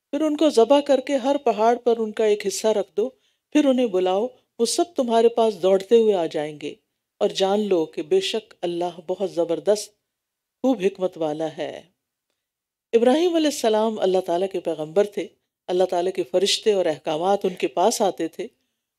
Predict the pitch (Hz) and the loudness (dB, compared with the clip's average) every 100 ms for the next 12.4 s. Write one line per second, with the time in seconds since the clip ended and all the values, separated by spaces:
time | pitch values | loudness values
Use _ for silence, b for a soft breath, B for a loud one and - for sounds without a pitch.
0 | - 285 311 349 302 254 254 294 320 320 | -2 -2 2 0 4 4 4 2 0 -2
1 | 285 226 277 254 247 254 285 294 302 320 | -4 -2 -2 -2 -2 -2 -2 -2 0 0
2 | - 311 320 330 311 202 151 _ _ _ | 0 0 -2 -6 -4 -6 -6 _ _ _
3 | _ _ _ _ _ _ 226 262 320 - | _ _ _ _ _ _ 0 2 2 2
4 | 247 294 294 277 294 302 _ _ _ 220 | 2 2 0 0 -4 -6 _ _ _ -4
5 | 214 254 254 - 202 208 - 262 254 240 | -2 -2 -2 -2 -2 -2 -2 -4 -2 0
6 | 190 208 208 196 175 170 165 156 147 156 | 6 6 4 -4 -4 -6 -6 -6 -6 -14
7 | _ _ _ _ - 208 226 220 214 190 | _ _ _ _ 0 4 4 4 2 2
8 | 185 214 233 233 214 175 175 - 175 165 | 0 0 -2 -2 -2 -2 -4 -4 -4 -2
9 | 165 - 180 180 170 165 - 170 165 160 | -2 -2 -4 -4 -6 -6 -12 -10 -8 -8
10 | 160 - 156 143 _ _ _ _ _ _ | -12 -10 -10 -12 _ _ _ _ _ _
11 | _ _ _ 233 226 - 254 311 302 220 | _ _ _ 2 2 2 0 0 0 2
12 | 220 277 233 233 | 4 2 2 -4